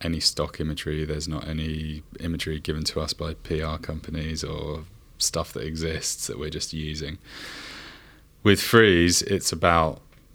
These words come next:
art, and so making new imagery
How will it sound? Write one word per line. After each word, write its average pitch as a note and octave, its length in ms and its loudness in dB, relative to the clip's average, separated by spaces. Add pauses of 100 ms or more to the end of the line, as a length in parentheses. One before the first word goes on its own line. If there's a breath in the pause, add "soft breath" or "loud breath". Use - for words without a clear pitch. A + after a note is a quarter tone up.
(280)
art, F2+ 380 -2 (300)
and E2 160 -10
so D#2 360 2 (840)
making F2 540 2
new E2+ 200 2
imagery E2 580 0